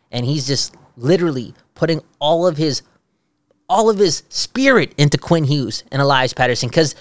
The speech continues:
that's the only recipe for success here, right? Those two have to be amazing. They have to be amazing. You know, everyone's talking about how when,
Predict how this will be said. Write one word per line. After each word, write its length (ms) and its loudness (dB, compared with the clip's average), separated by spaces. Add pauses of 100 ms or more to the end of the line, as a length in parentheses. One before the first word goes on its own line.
(120)
that's 220 2
the 100 4
only 220 2
recipe 360 2
for 140 -6
success 440 -2
here, 140 -6
right? 260 0
Those 240 2
two 120 0
have 120 4
to 80 -8
be 120 -2
amazing. 560 -4 (480)
They 60 -2
have 100 -2
to 80 0
be 100 -2
amazing. 440 -4 (180)
You 100 -2
know, 60 -2
everyone's 280 -2
talking 280 2
about 160 2
how 340 2 (600)
when, 440 -2